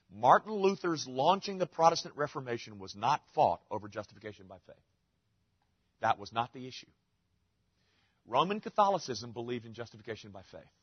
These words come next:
The Protestant Reformation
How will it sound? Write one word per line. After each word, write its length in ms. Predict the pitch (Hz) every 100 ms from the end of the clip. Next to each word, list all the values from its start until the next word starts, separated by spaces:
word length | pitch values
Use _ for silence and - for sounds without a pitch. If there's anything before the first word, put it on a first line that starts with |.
| _ _ _ _ _ _ _ _ _ _ _ _ _ _ _ _ -
The 60 |
Protestant 520 | 110 143 165 220 226 -
Reformation 680 | 196 185 180 165 98 80